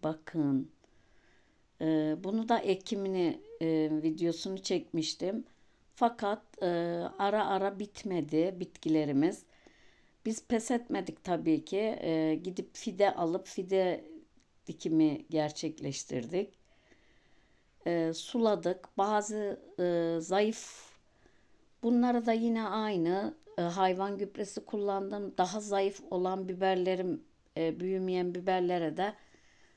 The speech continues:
e, yumurta kabuğundan ezip, e, onları diplerine koydum.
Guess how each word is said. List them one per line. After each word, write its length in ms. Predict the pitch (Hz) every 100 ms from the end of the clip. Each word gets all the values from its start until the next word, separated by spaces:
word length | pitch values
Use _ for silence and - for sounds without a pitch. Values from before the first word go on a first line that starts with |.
| _ -
e, 180 | 175 175
yumurta 640 | 175 196 202 185 - 190
kabuğundan 880 | - 196 185 185 175 170 170 180 196 - _ _ _ _ -
ezip, 500 | 185 175 175 202 - - - - - -
e, 360 | 170 160 160 156
onları 500 | 175 180 180 170 170
diplerine 640 | 175 - 180 175 165 170
koydum. 640 | 170 190 170 139 156 190